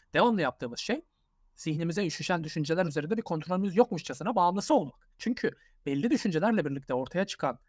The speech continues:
vücuttaki duyumlara aslında bağlanıyoruz. Olumlu ya da olumsuz. Onlarla özdeşleşiyoruz ve onların kim olduğumuzun bir parçası olduğunu zannediyoruz.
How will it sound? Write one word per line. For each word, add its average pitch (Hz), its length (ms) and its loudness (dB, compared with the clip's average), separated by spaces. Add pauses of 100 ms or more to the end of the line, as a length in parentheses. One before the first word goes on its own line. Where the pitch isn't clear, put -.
(240)
vücuttaki 165 580 -2
duyumlara 160 460 4
aslında 135 360 -2
bağlanıyoruz. 113 720 -4
Olumlu 185 340 0
ya 254 140 2
da 214 40 4
olumsuz. 147 520 -6 (100)
Onlarla 214 440 4
özdeşleşiyoruz 143 800 -4
ve 131 140 -6 (380)
onların 160 460 -2 (300)
kim 247 180 6
olduğumuzun 185 420 2
bir 160 60 0
parçası 175 420 -2
olduğunu 135 280 0
zannediyoruz. - 640 -8